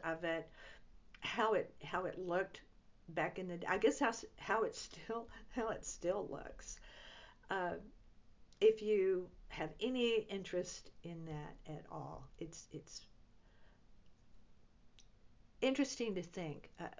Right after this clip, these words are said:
how they didn't really care about kids' safety almost until kids were choking to death on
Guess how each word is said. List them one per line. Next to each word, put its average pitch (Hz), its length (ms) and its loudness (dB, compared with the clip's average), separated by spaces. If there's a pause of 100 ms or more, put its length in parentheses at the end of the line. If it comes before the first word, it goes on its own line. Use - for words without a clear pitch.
how 185 420 -6 (1900)
they 220 180 10
didn't 269 320 2
really 254 320 2
care 226 680 0
about 185 460 -2
kids' 226 320 -2
safety 214 460 -2 (1160)
almost 285 540 4
until 226 380 2
kids 240 460 2
were 214 140 6
choking 214 540 2
to 208 120 -4
death 170 460 0
on 185 340 -4